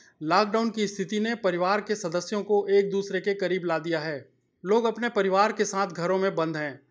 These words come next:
भले ही कोरोना से विश्व परेशान है, लेकिन उसने परिवार के सदस्यों को अभूतपूर्व एक साथ ला दिया है। इसके पहले ऐसा कभी नहीं हुआ है कि परिवार के सभी सदस्य एक साथ पचास दिनों से अधिक समय तक घर पर रहे हों।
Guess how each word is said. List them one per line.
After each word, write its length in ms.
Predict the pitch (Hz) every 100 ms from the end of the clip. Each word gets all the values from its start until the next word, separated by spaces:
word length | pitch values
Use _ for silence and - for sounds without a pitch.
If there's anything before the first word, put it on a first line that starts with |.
| _ _ 151
भले 260 | 180 214
ही 140 | 220 226
कोरोना 400 | 208 202 208 214
से 160 | 226
विश्व 260 | 214 214 214
परेशान 520 | 190 175 175 185 175
है, 240 | 175 180 - _ _ 165
लेकिन 420 | 196 202 190 190 - _ -
उसने 280 | 185 226 233
परिवार 440 | 220 190 190 220
के 140 | 220 208
सदस्यों 440 | 180 180 180 208
को 180 | 220 214
अभूतपूर्व 720 | 180 165 220 - 196 175 190 - _ -
एक 140 | 208 208
साथ 300 | 185 180 185
ला 120 | 160
दिया 240 | 156 156
है। 280 | 139 131 - _ _ _ -
इसके 220 | 202 247
पहले 400 | 240 202 214 240
ऐसा 340 | 220 190 185 214
कभी 280 | 202 185
नहीं 240 | 196 175 170
हुआ 240 | 160 156
है 220 | 139 127 - _ _ _
कि 80 | 180
परिवार 440 | 180 170 185 202
के 180 | 202 208
सभी 240 | - 165
सदस्य 520 | 185 180 214 214 170 - _ _ _
एक 200 | 190 214
साथ 200 | 214 214 214
पचास 340 | 185 185 196 185
दिनों 260 | 190 196
से 120 | 196
अधिक 300 | 208 170 208
समय 260 | 208 180 180
तक 180 | 190 175
घर 180 | 170 170
पर 180 | 170
रहे 200 | 160 151
हों। 240 | 160 151